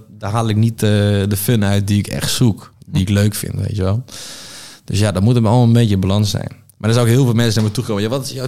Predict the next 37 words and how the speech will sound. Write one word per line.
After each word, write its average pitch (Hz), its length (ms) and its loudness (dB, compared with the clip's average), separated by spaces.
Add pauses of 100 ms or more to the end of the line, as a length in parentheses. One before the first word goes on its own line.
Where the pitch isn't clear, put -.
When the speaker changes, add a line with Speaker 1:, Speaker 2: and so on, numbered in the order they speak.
Speaker 1:
tra-, 123 280 -2
wat 123 160 -2
was 131 140 2
je 131 120 4
voedingsschema? 98 640 2
Wat 98 120 0
was 117 120 4
je 123 100 4
trainingsschema?" 123 460 -2
Ik 98 60 -4
zeg, 104 80 0
"Maar 107 80 0 (100)
dat - 60 -4
is 123 120 -2
per 131 280 0
persoon 113 340 0
verschillend." 113 360 2
Speaker 2:
Ja. 107 220 4
Speaker 1:
En 117 80 2
wij 117 100 4
waren 120 280 2 (100)
constant 139 480 2
aan 110 100 2
het 110 120 2
tweaken, 135 400 2
alle 117 240 0
knoppen. 117 560 2 (440)
"Oh, 95 100 -2
dit, 110 220 2
dit 117 180 2
werkt 95 240 0
voor - 100 -4
mij, 92 120 2
dat 101 140 0
werkt 92 260 -2
voor - 100 -12
mij." - 260 -12